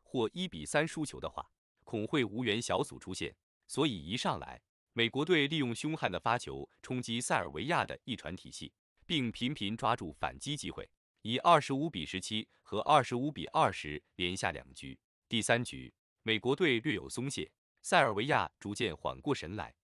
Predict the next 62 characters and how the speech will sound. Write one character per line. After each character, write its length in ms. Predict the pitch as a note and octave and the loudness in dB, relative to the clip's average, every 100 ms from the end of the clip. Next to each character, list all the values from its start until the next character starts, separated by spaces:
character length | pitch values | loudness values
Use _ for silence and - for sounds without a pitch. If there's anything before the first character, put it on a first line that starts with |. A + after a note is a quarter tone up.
| _ | _
双 240 | - D#3 D3+ | 0 4 6
方 180 | D3+ D3+ | 6 4
互 180 | E3 | 2
换 240 | C#3 D3 F2+ | 2 2 2
比 140 | D2 | -2
赛 160 | C#2+ F2 | 0 0
节 180 | - D2+ | 0 -4
奏， 220 | F2+ - _ _ _ | -4 -6 _ _ _
塞 160 | - F#3 | 4 6
尔 140 | A2+ | 6
维 140 | G#2 | 4
亚 160 | C#3 A#2+ - | 6 6 8
二 140 | D3 | 6
十 120 | B2 | 6
五 220 | D3 G#2+ A#2 | 0 -2 -4
比 140 | - | -4
二 220 | - D3+ | 2 2
十 320 | G2 - C#2+ - _ | 2 -4 -8 -10 _
和 160 | G#2+ | -2
二 180 | A2+ D3+ | 4 4
十 140 | B2+ A#2+ | 4 0
五 160 | C3 | -4
比 240 | D#3+ D#2+ - | -4 -8 -8
十 180 | - A#2+ | -4 -2
四 140 | D3 | 0
连 200 | F2+ F#2 | 0 0
扳 160 | C3 C3 | 0 -2
两 200 | D#2+ B1+ | -4 -10
局。 260 | - B1+ - _ _ - | -16 -16 -18 _ _ -8
决 200 | - G#2+ | 2 2
胜 220 | F#3+ A2+ | 2 0
局， 320 | - C3 - - _ _ - | -4 -12 -12 -16 _ _ -2
美 140 | B2 | 0
国 120 | D#3+ | 2
女 100 | F3+ | 0
排 260 | A2+ F#2 G#2 | 0 2 2
在 240 | B2+ A2 | 4 2
手 160 | G#2+ F2+ | 2 -4
握 180 | D#2 E2 | -4 0
三 200 | E3+ E3 | 0 0
个 120 | A#2+ | 0
赛 200 | - C3+ | 0 0
点 140 | F2+ | -2
的 60 | - | -8
情 160 | - | -10
况 180 | F2 E2 | -8 -6
下， 220 | D2+ C2 - _ | -4 -6 -8 _
被 180 | - A#2 | 2 2
塞 140 | - | 2
尔 180 | D3 D#2+ | 0 0
维 140 | C#2 F#2 | -4 0
亚 240 | B2 C2 - | 0 0 -2
顽 180 | E2+ A2 | -2 0
强 220 | C3 C#2+ | -2 -8
追 160 | D#2+ G2 | -6 -6
平。 240 | - A2 - _ _ _ | -8 -16 -20 _ _ _
好 180 | - A2 | 2 4
在 200 | A#2+ A#2 | 4 4
关 200 | E3 E3 | 2 0
键 200 | C3+ F#2 | 0 0
时 160 | D#2+ | -4
刻， 240 | D2+ D2+ | -8 -10